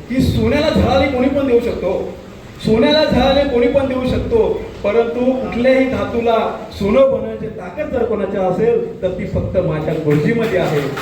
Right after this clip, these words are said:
माझ्या गुरुजीमध्ये आहे. सर्वजण सगळे घड्याळ बघतायत आणि मला, मला माहीत आला का मला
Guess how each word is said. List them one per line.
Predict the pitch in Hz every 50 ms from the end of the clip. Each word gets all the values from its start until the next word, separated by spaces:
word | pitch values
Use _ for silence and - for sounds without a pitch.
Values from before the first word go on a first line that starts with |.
| - - 156
माझ्या | 156 151 - 156
गुरुजीमध्ये | - - 139 143 139 - 196 202 185 165 - - 110
आहे. | 120 - - - - - - - - - - - - - - - - - - - - - - - - - - - - - - - - 62 64 - - - - - - - - - - - - - - -
सर्वजण | 151 160 170 175 185 175 170 180
सगळे | 180 170 156 160 165
घड्याळ | 151 135 131 - 180 180 185
बघतायत | 180 151 - - 139 131 127 - - - - - - - - - - -
आणि | 160 175 190 - - - - - - - - - -
मला, | - 147 151 151 165 180 202 214 208 - - - - - - - - - - -
मला | - 147 147 - 196
माहीत | 196 185 170 190 226 233 233
आला | 226 214 226 220
का | 220
मला | 208 196 202 202 196 190 196 196 190